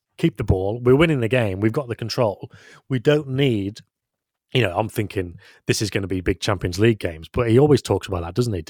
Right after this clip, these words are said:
I can't remember what he said at the weekend in, in which context, but he said again, he was talking about Brighton, wasn't he? And how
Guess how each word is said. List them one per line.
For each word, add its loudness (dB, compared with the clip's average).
I 0
can't 0
remember 2
what 2
he -2
said 0
at -2
the -2
weekend -4
in, -8
in 2
which 2
context, 0
but 4
he -2
said 2
again, 0
he 6
was 2
talking 4
about 2
Brighton, 2
wasn't 2
he? 2
And 0
how 2